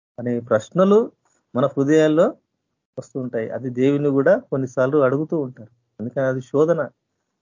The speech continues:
ఇది మనం చేసుకుందే, అది మనము చేసుకున్న శోధననే. కాబట్టి మనము దేవుని విషయంలో ఏ మాత్రము నిందలేసే వారిగా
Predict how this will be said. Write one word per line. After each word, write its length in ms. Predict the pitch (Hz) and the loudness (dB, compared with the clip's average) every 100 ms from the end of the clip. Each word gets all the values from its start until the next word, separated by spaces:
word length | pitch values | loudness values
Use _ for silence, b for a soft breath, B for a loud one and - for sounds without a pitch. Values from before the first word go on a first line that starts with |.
| _ _ | _ _
ఇది 300 | 113 113 110 | -6 -4 -4
మనం 360 | 110 113 170 190 | -2 0 0 0
చేసుకుందే, 580 | 180 180 - 147 135 - _ _ _ _ _ _ _ _ _ _ _ _ _ _ | 0 -2 -8 -8 -8 -10 _ _ _ _ _ _ _ _ _ _ _ _ _ _
అది 160 | 117 214 | -4 -2
మనము 360 | 233 131 160 185 | -2 -2 0 2
చేసుకున్న 420 | 185 - 175 170 | 0 0 -2 -2
శోధననే. 580 | - 147 139 135 107 - _ _ | 0 0 0 -2 -6 -10 _ _
కాబట్టి 600 | 127 131 131 - 113 107 - _ | -4 -2 -4 -4 -6 -8 -14 _
మనము 460 | 107 110 120 214 349 _ _ _ _ _ _ - | -4 -2 0 0 -2 _ _ _ _ _ _ 0
దేవుని 260 | 180 214 165 | 0 2 0
విషయంలో 680 | 147 143 127 120 117 117 117 _ 101 | 0 0 0 2 0 0 -6 _ -4
ఏ 160 | 127 | -2
మాత్రము 500 | 165 151 147 156 147 | 0 -2 -2 -2 -2
నిందలేసే 680 | 139 123 131 139 135 131 131 | -2 -2 0 2 0 -2 -2
వారిగా 500 | 120 117 117 135 208 | 0 0 0 0 -2